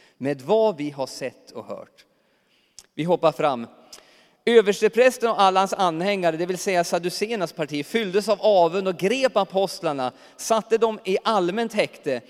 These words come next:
Men på natten öppnade en Herrens ängel fängelseporten och förde ut dem och sade, "Gå och ställ er i templet och förkunna för folket allt om detta liv."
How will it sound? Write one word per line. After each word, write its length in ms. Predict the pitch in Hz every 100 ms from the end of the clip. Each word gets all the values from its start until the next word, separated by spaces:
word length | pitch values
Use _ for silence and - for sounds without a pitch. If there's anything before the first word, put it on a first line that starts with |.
| - - -
Men 140 | 180
på 100 | 247
natten 420 | 180 233 247 240
öppnade 520 | 240 208 - 190 247 262
en 60 |
Herrens 380 | 233 185 175 170
ängel 400 | 190 175 151 233
fängelseporten 800 | 247 208 139 135 160 226 254 190
och 80 | 165
förde 260 | - 151 151
ut 280 | 240 285 202
dem 120 | 185
och 80 | 170
sade, 300 | 165 143 143
"Gå 300 | 160 294 277
och 80 |
ställ 300 | - 208 202
er 80 | 196
i 40 | 180
templet 440 | 175 175 151 151
och 100 | 160
förkunna 500 | 180 175 214 214 180
för 140 | 170
folket 400 | 156 165 156 143 -
allt 500 | 156 247 240 - - - -
om 240 | 180 165
detta 360 | 160 156 - 139
liv." 280 | 120 98